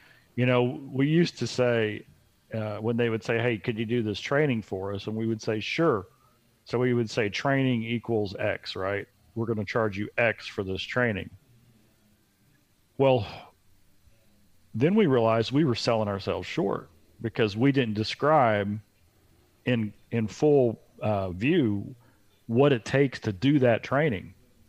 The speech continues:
So then we started including underneath it, you know, eight hours of research, five phone calls, you know, two hours of prep, custom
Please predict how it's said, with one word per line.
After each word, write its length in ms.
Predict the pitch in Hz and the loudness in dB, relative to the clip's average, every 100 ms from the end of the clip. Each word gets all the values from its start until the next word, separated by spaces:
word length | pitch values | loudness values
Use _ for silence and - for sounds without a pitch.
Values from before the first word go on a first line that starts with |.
| _ _ _ _ _ _ _ _ _ _ _ | _ _ _ _ _ _ _ _ _ _ _
So 320 | - 127 123 | 0 2 4
then 180 | 143 175 | 4 4
we 140 | 165 | 4
started 340 | 120 147 143 123 | 4 4 4 4
including 500 | 110 - 151 135 120 | 0 2 2 4 2
underneath 460 | 117 113 135 135 | 2 2 0 2
it, 180 | 113 98 - - | 0 -2 -8 -6
you 140 | 113 | -4
know, 320 | 104 98 92 - - | -2 -6 -8 -14 -6
eight 180 | 113 113 | -2 0
hours 320 | 107 107 104 | 0 -2 -4
of 60 | |
research, 580 | 107 113 107 123 110 98 | -4 -4 -2 0 -2 -2
five 320 | - 101 101 | -2 -2 -2
phone 320 | - 113 113 110 | -2 -2 0 -2
calls, 600 | 117 110 107 104 98 - - | 0 0 0 -2 -6 -12 -10
you 80 | |
know, 140 | 98 98 | -10 -10
two 260 | - 123 117 | -6 -4 0
hours 340 | 107 104 101 | 0 0 -4
of 100 | 95 | -8
prep, 400 | - 113 107 107 - _ _ _ | -4 0 0 0 -4 _ _ _
custom 540 | - 113 - 110 104 | -4 -4 -4 -4 -4